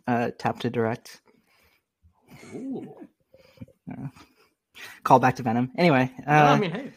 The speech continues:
Speaker 2: no, that would
Speaker 1: yeah.
Speaker 2: actually be interesting. All right.
Speaker 1: Ben Mendelsohn, uh, sad character in Dark Knight Rises. Also
Speaker 2: How
Speaker 1: sad
Speaker 2: is he
Speaker 1: charac-
Speaker 2: not in The Great
Speaker 1: Yeah.
Speaker 2: Gatsby? He's Australian.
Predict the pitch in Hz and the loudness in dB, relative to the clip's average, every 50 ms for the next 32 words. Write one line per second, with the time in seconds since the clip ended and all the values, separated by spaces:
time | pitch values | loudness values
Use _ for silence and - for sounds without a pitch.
0 | _ _ - - 170 170 156 190 233 269 226 202 151 - - 135 131 135 151 175 | _ _ -10 -6 -4 0 0 0 0 0 0 -2 -2 -4 -8 -10 -10 -8 -8 -10
1 | - - _ - - 82 - - - - - - - - _ _ _ _ _ _ | -12 -14 _ -20 -20 -20 -20 -20 -20 -20 -20 -20 -20 -20 _ _ _ _ _ _
2 | _ _ _ - - - 151 151 165 165 165 156 160 165 160 - - 170 165 165 | _ _ _ -20 -20 -10 2 6 6 8 8 8 8 6 4 4 2 0 2 2
3 | 165 156 156 - - - - 135 135 147 135 135 131 131 131 127 - - _ - | 0 -2 -4 -8 -12 -6 0 2 4 6 6 6 6 4 4 2 0 -4 _ -4
4 | - 151 139 131 131 - 147 131 127 127 127 139 131 127 123 117 - 123 123 123 | 0 2 2 2 0 2 2 2 2 2 2 0 2 2 0 0 0 0 2 2
5 | 127 127 127 127 123 - 131 117 113 123 127 127 127 - 131 131 131 127 - - | 2 2 0 -2 -2 -2 -2 -2 -2 -2 -4 -4 -4 -4 -4 -4 -4 -6 -8 -12
6 | - - - - _ _ _ _ _ _ _ _ _ - _ - - - 151 156 | -12 -14 -16 -18 _ _ _ _ _ _ _ _ _ -20 _ -16 0 2 4 4
7 | 156 - 175 160 165 170 156 147 - - 156 196 - - - - - 190 185 170 | 4 4 2 4 6 6 6 6 6 6 6 6 8 8 6 4 2 0 -2 -2
8 | - 160 - 165 165 - 131 117 - - - - 143 131 180 254 294 302 330 320 | 0 2 2 2 4 2 0 -2 -2 -4 -8 -10 -8 -4 -2 -2 2 4 2 2
9 | - - - 151 131 123 120 151 185 190 214 240 | 2 -2 -4 -4 -4 0 2 4 2 2 2 -4